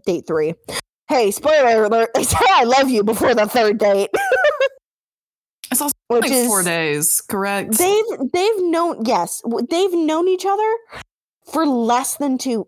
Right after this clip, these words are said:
Speaker 1: for maybe a little over two weeks.
Speaker 2: Yeah.
Speaker 1: I just, I just, I don't understand.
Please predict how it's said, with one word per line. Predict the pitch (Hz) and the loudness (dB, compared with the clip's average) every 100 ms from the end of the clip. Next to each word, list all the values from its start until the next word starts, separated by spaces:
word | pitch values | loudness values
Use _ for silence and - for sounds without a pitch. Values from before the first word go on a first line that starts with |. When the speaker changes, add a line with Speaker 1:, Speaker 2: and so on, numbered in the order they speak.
| 214 | -8
Speaker 1:
for | 269 240 226 - | -4 0 0 -2
maybe | 240 277 330 - | -4 -2 -2 0
a | 208 | 0
little | 196 196 196 | 0 0 -2
over | 185 | -2
two | 180 170 | -6 -6
weeks. | - - - - _ _ _ _ _ _ _ _ _ _ _ _ _ _ _ _ _ _ _ _ _ _ _ _ _ _ _ _ _ _ _ _ _ _ _ _ _ _ _ _ _ | -6 -8 -12 -12 _ _ _ _ _ _ _ _ _ _ _ _ _ _ _ _ _ _ _ _ _ _ _ _ _ _ _ _ _ _ _ _ _ _ _ _ _ _ _ _ _
Speaker 2:
Yeah. | 196 196 185 180 | -4 -2 -2 0
Speaker 1:
I | 196 196 190 | 0 0 -2
just, | 185 - - _ | -6 -8 -10 _
I | 196 | -2
just, | 202 165 - | 0 -2 -2
I | - | -2
don't | 165 143 | -2 -2
understand. | 139 143 - 160 165 | -6 -6 -4 -4 -6